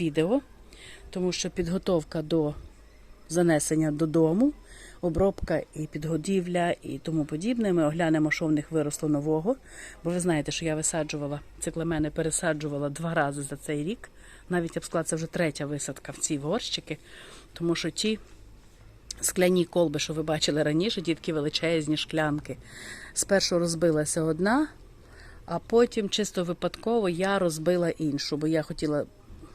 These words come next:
підмітала ось тут оцю частинку, чи мила, вже не пам'ятаю, і десь зачепила тою шваброю з боку скляну вазу, і вона мені розсипалася. Так що ось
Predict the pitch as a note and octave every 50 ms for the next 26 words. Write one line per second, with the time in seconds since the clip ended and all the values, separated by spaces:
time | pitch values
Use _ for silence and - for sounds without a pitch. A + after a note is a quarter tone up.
0 | - - G3 E3 F#3 G3+ G3+ - - F3 D3 D3 C#3+ C#3 C#3+ C#3+ - - - D#3
1 | C3+ - C#3+ - - - C3+ - - C#3+ - - D#3 C#3 C3+ B2+ - C#3 - -
2 | - - - - - - - - - - - - - - - - - - - D3+
3 | D#3 F#3+ A#3 B3 G#3 E3+ D#3 E3+ D#3+ D3+ C#3+ - D3 C3+ C#3 C#3 - - C3 B2
4 | C3 - - A3+ A#3 G#3 F3+ F#3+ F#3+ - - - - - - - - - - -
5 | - - F3+ E3+ - - D#3+ - F#3 F#3 E3+ E3 D#3 D#3 - F3+ E3 D#3+ D3+ -
6 | - - E3+ D#3+ D#3 D#3+ D#3 D3 C#3+ D3 - - - - - - - - - -
7 | - - - - - E3 E3 E3 D#3 E3 E3 D#3 D3 - - D3 D3+ C#3+ - -
8 | - - - F3+ E3 D#3 D#3+ E3 D#3+ F#3 G#3+ A3 G3+ E3+ E3+ E3 D#3+ D#3+ D#3 C#3
9 | C3+ C#3 C3 A#2+ - A#2+ - - - A#2 - - A2 G#2+ C3+ - - D3 C#3 -
10 | A#3+ A#3+ - - - D#3+ A3+ C4 C4 - - -